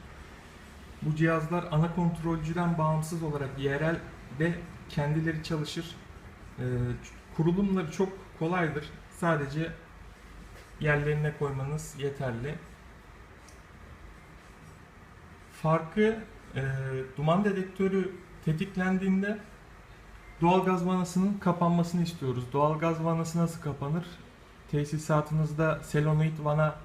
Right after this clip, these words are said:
olması gerekiyor. Eğer selenoid vana yoksa bir tesisatçıya bunu yaptırtabilirsiniz. Aynı şekilde su vanasının da selenoid vana olarak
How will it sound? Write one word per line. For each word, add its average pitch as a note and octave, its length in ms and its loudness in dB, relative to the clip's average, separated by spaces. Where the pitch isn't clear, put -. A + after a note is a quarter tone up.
olması C3 420 2
gerekiyor. B2 600 2
Eğer C#3+ 180 2
selenoid D#3 580 2
vana D3+ 220 2
yoksa D#3+ 500 -2
bir C#3+ 220 -2
tesisatçıya D3 840 0
bunu D3 220 0
yaptırtabilirsiniz. C#3 1160 -4
Aynı C3+ 260 2
şekilde C#3+ 580 -2
su D#3 300 2
vanasının D3 640 4
da A#2+ 240 2
selenoid B2+ 600 2
vana C3+ 200 4
olarak B2 340 0